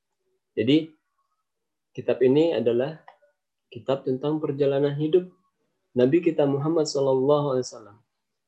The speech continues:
Mulai sejak beliau belum dilahirkan, se-, sampai beliau wafat, sallallahu alaihi wasallam. Dan nanti akan kita nikmati pada waktunya. Nah, sekian saja sinopsis kitab Nurul Yakin ini.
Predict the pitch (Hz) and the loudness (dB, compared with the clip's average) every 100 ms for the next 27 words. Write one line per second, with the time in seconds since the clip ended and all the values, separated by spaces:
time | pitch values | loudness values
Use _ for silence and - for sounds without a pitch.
0 | _ 107 110 113 120 110 127 135 - _ | _ -2 0 0 0 2 2 0 -10 _
1 | _ _ _ - 104 113 110 110 123 151 | _ _ _ -6 -2 0 0 4 4 6
2 | 160 147 156 156 127 113 131 _ _ _ | 4 4 2 2 -2 -4 -10 _ _ _
3 | _ _ _ _ _ _ - 117 110 - | _ _ _ _ _ _ -4 -4 -4 -8
4 | - 120 123 127 139 147 170 175 - _ | -2 0 2 0 0 0 0 -2 -12 _
5 | _ _ _ _ _ 113 117 123 113 110 | _ _ _ _ _ -4 2 2 2 -2
6 | 107 107 101 _ _ _ _ _ _ _ | -4 -12 -16 _ _ _ _ _ _ _
7 | - 117 113 117 113 104 95 98 98 90 | -2 0 2 0 -2 -4 -10 -12 -14 -16
8 | 101 _ _ _ _ _ 98 101 98 113 | -18 _ _ _ _ _ -8 -8 -4 -4
9 | 110 117 113 110 110 113 110 110 139 180 | -2 -4 -6 -6 -6 -4 -6 -6 -6 -8
10 | 180 _ _ _ _ 101 95 104 107 - | -12 _ _ _ _ -6 -2 -2 -4 -6
11 | 113 123 156 - _ _ _ _ 104 98 | -2 -2 -4 -12 _ _ _ _ -10 -10
12 | 101 - 117 113 110 113 127 131 123 123 | -10 -4 -2 0 0 2 2 4 0 0
13 | 131 127 - - _ _ - 113 110 127 | -2 -6 -8 -18 _ _ -10 -4 -2 0
14 | 120 120 120 117 120 120 127 160 | 2 2 2 0 -4 -2 -2 -4